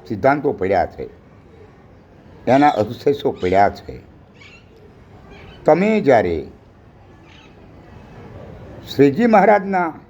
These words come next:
ગઢડામાં જાઓ તો એમના અંતિમ વસ્ત્રો પણ ત્યાં પડ્યા છે, વાલ્મીકી સમાજના ત્યાં, એવું મેં જાણ્યું છે. એમનો એ વખતનો ઢોલિયો પણ પડ્યો છે.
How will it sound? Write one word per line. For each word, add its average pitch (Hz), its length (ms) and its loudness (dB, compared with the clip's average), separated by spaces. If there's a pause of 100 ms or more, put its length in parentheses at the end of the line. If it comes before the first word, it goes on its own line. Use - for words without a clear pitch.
ગઢડામાં 147 580 0
જાઓ 78 260 -8 (1000)
તો 185 220 2
એમના 160 360 2
અંતિમ 139 400 -2
વસ્ત્રો 127 440 0
પણ 139 200 -2
ત્યાં 110 300 -2
પડ્યા 117 320 2 (100)
છે, 78 140 -8 (300)
વાલ્મીકી 117 380 -2 (100)
સમાજના 87 440 -4
ત્યાં, 107 300 -4
એવું 107 220 -2
મેં 104 180 -4
જાણ્યું 76 280 -6
છે. 67 220 -12 (720)
એમનો 151 260 2
એ 147 120 2
વખતનો 131 400 -6
ઢોલિયો 107 400 0
પણ 92 200 -6
પડ્યો 90 340 -6
છે. - 240 -14